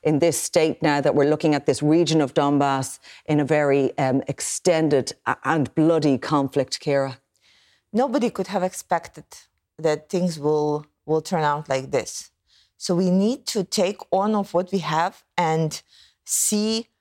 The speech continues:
Speaker 2: what the strategy is. You know, I have been to Davos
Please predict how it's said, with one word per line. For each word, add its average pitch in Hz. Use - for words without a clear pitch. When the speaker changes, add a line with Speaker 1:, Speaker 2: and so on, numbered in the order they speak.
Speaker 2:
what 180
the 185
strategy 160
is. -
You 180
know, 196
I 196
have 202
been 220
to -
Davos 220